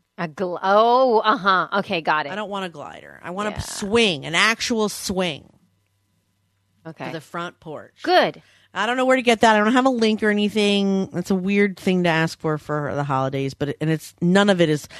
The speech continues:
Speaker 2: unlike you, none of it is podcast related. Oh, the only thing I would like that is podcast related, again, no link,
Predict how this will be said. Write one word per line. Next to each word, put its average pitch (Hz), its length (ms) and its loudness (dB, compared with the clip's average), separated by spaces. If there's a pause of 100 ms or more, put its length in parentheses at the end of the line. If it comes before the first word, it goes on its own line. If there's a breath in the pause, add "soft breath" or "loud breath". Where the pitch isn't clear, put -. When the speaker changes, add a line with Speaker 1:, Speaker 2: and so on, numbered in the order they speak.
(380 loud breath)
Speaker 2:
unlike 254 460 2
you, 214 180 0
none 208 240 2
of 277 100 0
it 269 60 2
is 240 160 0
podcast 165 600 -2
related. 143 400 -10
Oh, 214 140 6
the 208 120 0
only 370 160 2
thing 359 160 -2
I 269 100 4
would 226 140 0
like 190 140 -4
that 180 80 -2
is 170 120 -4
podcast 175 440 -2
related, 165 200 -2
again, 156 340 -2
no 156 180 2
link, 151 520 -8